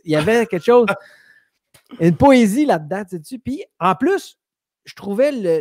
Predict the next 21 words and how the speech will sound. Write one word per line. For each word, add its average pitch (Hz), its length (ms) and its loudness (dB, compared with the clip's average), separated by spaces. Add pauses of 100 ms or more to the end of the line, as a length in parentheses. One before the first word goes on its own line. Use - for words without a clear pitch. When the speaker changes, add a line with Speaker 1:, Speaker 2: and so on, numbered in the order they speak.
Speaker 1:
l'idée 185 400 -6
du 170 160 -10
véhicule 214 680 -6 (220)
absolument 190 560 -6
sécuritaire. 131 640 -12 (440)
Tu 226 120 -8
sais, 123 100 -10
Speaker 2:
Her-, 123 100 -10 (140)
hermétique. 147 640 -6 (680)
Speaker 1:
Hermétique, 381 540 2
mais 277 120 -2
aussi, 330 520 -6
moi, 277 220 -4
je 277 120 -10
suis 190 220 -8
respectueux 220 840 -6
de 143 380 -6
la 139 180 -4
tolérance 143 640 -4
des 117 180 -8
gens. 113 200 -10